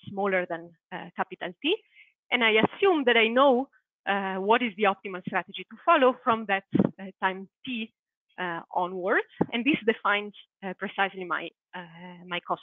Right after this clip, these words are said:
to go. So just to repeat a little bit the sketch of the lecture,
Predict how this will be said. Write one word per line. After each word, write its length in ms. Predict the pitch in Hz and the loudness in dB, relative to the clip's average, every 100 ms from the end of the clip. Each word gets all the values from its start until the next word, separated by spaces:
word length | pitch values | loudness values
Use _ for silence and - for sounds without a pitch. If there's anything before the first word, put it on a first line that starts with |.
| - | -10
to 60 | 165 | -8
go. 140 | - - _ _ _ _ _ _ _ _ - - - - - _ | -8 -8 _ _ _ _ _ _ _ _ -14 -14 -18 -20 -20 _
So 240 | 202 190 - _ | -2 -2 -6 _
just 140 | 233 - 254 | -8 -6 -8
to 100 | 233 _ _ _ _ _ _ - - | -8 _ _ _ _ _ _ -10 -4
repeat 460 | 220 - 269 247 - - - - _ _ _ _ _ _ _ _ | -4 -2 0 0 -2 -6 -6 -12 _ _ _ _ _ _ _ _
a 80 | 202 | -6
little 220 | 190 220 | -2 0
bit 180 | 214 202 | 0 -2
the 240 | 190 - 175 | 2 2 2
sketch 1400 | 202 185 - - - - _ _ _ _ _ _ - - - _ _ _ _ _ _ _ _ _ _ _ - - _ _ _ - | -4 -4 0 0 0 -6 _ _ _ _ _ _ -8 -8 -8 _ _ _ _ _ _ _ _ _ _ _ -20 -20 _ _ _ -10
of 100 | 175 175 | -8 -6
the 60 | |
lecture, 540 | 180 240 - - 285 | -2 -2 -2 -2 0